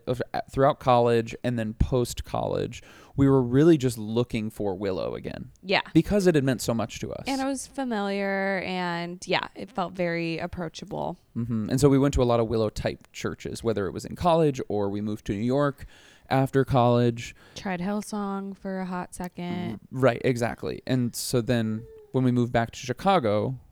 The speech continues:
Speaker 2: Yeah.
Speaker 1: we just went back to Willow.
Speaker 2: We went back to Willow because we were unsure of, like, where we were living. We knew we wanted to move into the city, and for those unfamiliar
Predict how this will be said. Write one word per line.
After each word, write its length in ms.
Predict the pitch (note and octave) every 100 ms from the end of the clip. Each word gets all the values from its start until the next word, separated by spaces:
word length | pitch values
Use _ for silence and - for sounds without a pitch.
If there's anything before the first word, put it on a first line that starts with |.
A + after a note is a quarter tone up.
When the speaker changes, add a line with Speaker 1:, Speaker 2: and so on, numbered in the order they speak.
| _ _
Speaker 2:
Yeah. 140 | A2+ A#2
Speaker 1:
we 320 | A2 G#2+ A2+ - _ _ _ _ -
just 160 | C3
went 140 | A2+ A2
back 140 | G2+
to 80 | A#2+
Willow. 220 | B2 C3 - -
Speaker 2:
We 80 | A#3+
went 140 | C4+
back 160 | D4+ D4
to 100 | C#4
Willow 420 | G#3+ G#3 G3+ G3+
because 540 | G3+ G#3 G3 G#3 F#3 F#3
we 140 | F#3+
were 460 | F3 F3 E3+ E3 - _ _ _
unsure 640 | F#3+ F#3 - G3+ F3 E3+
of, 160 | F3 F3
like, 160 | E3+ -
where 140 | F3
we 80 | E3
were 140 | E3
living. 280 | E3+ E3 F3
We 80 | F3+
knew 120 | E3+
we 100 | E3+
wanted 240 | E3+ E3+ F3
to 100 | F3+
move 200 | E3 D#3
into 200 | F3 F3+
the 100 | E3+
city, 440 | - C#4+ C4 B3+
and 140 | G#3+ G3
for 80 | F#3
those 240 | E3 E3+
unfamiliar 600 | E3 F3 E3 D#3 D#3 -